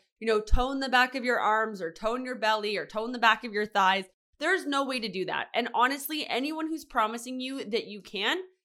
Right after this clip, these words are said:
is either full of shit or they're a liposuction company.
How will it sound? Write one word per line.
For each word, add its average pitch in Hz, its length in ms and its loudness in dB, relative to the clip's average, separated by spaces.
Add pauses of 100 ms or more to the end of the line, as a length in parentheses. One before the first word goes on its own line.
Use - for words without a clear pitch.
(100)
is 262 180 2
either 240 300 2
full 277 240 -6
of 330 100 -4
shit 302 460 2
or 240 160 4
they're 240 320 2 (100)
a 220 120 4
liposuction 208 680 0
company. 156 420 -8